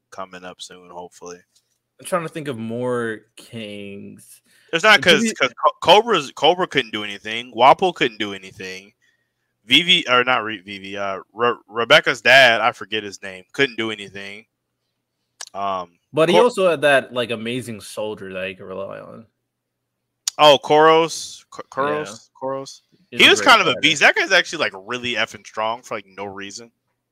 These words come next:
Speaker 2: So, like, he, they had him. So, you know, uh, uh, there's one in every kingdom. You have that. Oh, Odin. Like, if you count him as a king.
Speaker 1: Oh, uh, he was never the Shogun, though. I,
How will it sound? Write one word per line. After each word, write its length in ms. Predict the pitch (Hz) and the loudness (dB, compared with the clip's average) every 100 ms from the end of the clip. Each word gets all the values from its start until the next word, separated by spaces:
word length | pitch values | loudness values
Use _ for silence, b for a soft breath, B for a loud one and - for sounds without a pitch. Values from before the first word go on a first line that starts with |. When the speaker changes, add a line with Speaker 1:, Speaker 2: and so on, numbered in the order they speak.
| _ _ _ _ _ _ | _ _ _ _ _ _
Speaker 2:
So, 300 | 170 151 143 | -4 -4 -2
like, 240 | 135 135 | -4 -4
he, 120 | 165 156 | -6 -6
they 180 | 214 214 | -2 0
had 280 | 190 165 123 | 2 0 -2
him. 380 | 135 123 117 _ _ _ | -6 -6 -12 _ _ _
So, 480 | 131 120 113 110 - b b b b b | -10 -6 -4 -6 -10 b b b b b
you 80 | 180 | -10
know, 320 | 208 220 196 | -6 -6 -6
uh, 260 | 180 143 139 | -6 -8 -8
uh, 180 | 170 185 156 | -6 -6 2
there's 240 | 214 170 | 0 0
one 260 | 180 214 202 | -4 -4 -2
in 200 | 175 165 | -2 0
every 280 | 175 170 | 0 -2
kingdom. 460 | 143 160 156 127 113 | -6 -6 -4 -4 -4
You 120 | 117 | -4
have 100 | 127 | -2
that. 180 | 123 - 185 | -4 -2 0
Oh, 280 | 208 160 156 | 2 0 0
Odin. 500 | 214 196 180 277 - _ _ _ _ _ _ _ _ _ - | 0 2 0 -2 -12 _ _ _ _ _ _ _ _ _ -12
Like, 140 | 139 | -10
if 100 | 135 | -8
you 60 | 123 | -10
count 220 | 147 120 | -10 -8
him 80 | 139 | -10
as 120 | 123 | -12
a 40 | 104 | -16
king. 340 | 104 98 117 | -18 -18 -4
Speaker 1:
Oh, 340 | 202 220 190 175 | 4 6 8 8
uh, 840 | 147 131 127 123 120 113 110 117 120 | 6 6 4 4 4 4 2 0 -4
he 160 | 135 285 | -4 -2
was 200 | 370 - | -2 0
never 240 | 233 220 | 0 0
the 120 | 160 | -4
Shogun, 440 | 143 151 156 123 101 | -2 -2 -2 -6 -10
though. 300 | 98 92 92 | -10 -10 -14
I, 180 | - | -20